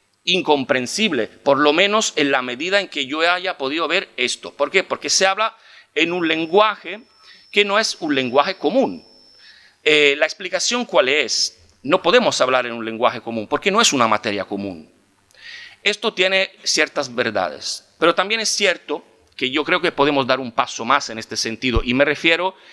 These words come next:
a la posibilidad de que todas las personas, quien más, quien menos, evidentemente podríamos entrar en el ámbito de la necesidad de la que se ha llamado la alfabetización digital de las personas, que evidentemente es importante.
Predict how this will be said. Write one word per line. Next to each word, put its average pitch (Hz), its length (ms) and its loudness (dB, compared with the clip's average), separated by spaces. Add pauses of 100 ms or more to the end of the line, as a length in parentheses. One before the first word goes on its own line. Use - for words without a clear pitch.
(200)
a 139 120 0
la 180 140 0
posibilidad 143 640 -2
de 165 120 -12
que - 520 -6 (320)
todas 220 260 2
las 185 160 -2
personas, 160 680 0 (320)
quien 123 160 2
más, 147 320 2 (120)
quien 104 180 -8
menos, 160 420 -2
evidentemente 151 840 0
podríamos 151 520 0
entrar 151 380 -2
en 143 60 -6
el 135 120 -4
ámbito 143 520 -2 (260)
de 131 140 0
la 143 100 2
necesidad 139 540 0
de 143 300 -8 (200)
la 135 160 -2
que 151 100 -8
se 147 140 0
ha 147 40 4
llamado 143 340 2
la 139 80 4
alfabetización 135 720 -2
digital 127 380 -2
de 127 80 -8
las 120 160 -6
personas, - 380 -4
que 135 100 -2
evidentemente 127 560 -4
es - 80 -2
importante. 117 680 -4